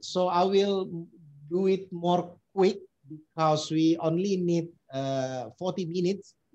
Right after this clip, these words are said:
before. So I think you can just answer the questions. Next questions is number seven.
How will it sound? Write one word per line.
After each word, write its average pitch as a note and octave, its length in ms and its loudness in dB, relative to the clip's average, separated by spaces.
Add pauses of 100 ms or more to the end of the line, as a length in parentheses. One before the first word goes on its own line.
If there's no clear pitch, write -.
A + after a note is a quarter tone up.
(300)
before. C#3 480 -10 (400)
So D3 160 -2 (640)
I C#3 80 -6
think E3 320 -2
you E3+ 160 -2
can D#3+ 400 -2
just D3+ 400 -6
answer D#3 400 -2
the C3+ 240 -8
questions. D3+ 640 -6 (240)
Next F3+ 400 -10 (240)
questions G3 560 -4
is D#3+ 160 -20
number C3+ 240 -6
seven. C#3 560 -4